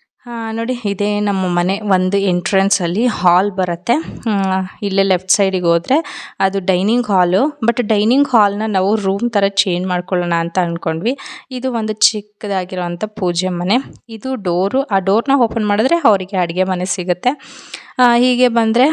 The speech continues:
ಒಂದು ರೂಮ್ ಬರುತ್ತೆ. ಈ ರೂಮಲ್ಲಿ ನಮಗೆ ಅಂದರೆ ಟೆಂಪ್ರವರಿಯಾಗಿ ಅವರು ಸ್ನಾನದ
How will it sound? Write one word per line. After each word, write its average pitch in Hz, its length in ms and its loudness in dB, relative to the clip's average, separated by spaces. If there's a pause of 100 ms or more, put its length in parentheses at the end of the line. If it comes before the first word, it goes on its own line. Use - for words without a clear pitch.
(140)
ಒಂದು 202 240 4
ರೂಮ್ 220 300 2
ಬರುತ್ತೆ. 202 560 0
ಈ 254 160 4
ರೂಮಲ್ಲಿ 208 420 0
ನಮಗೆ 214 340 2 (420)
ಅಂದರೆ 208 260 2
ಟೆಂಪ್ರವರಿಯಾಗಿ 226 1000 2
ಅವರು 226 320 4 (180)
ಸ್ನಾನದ 202 500 0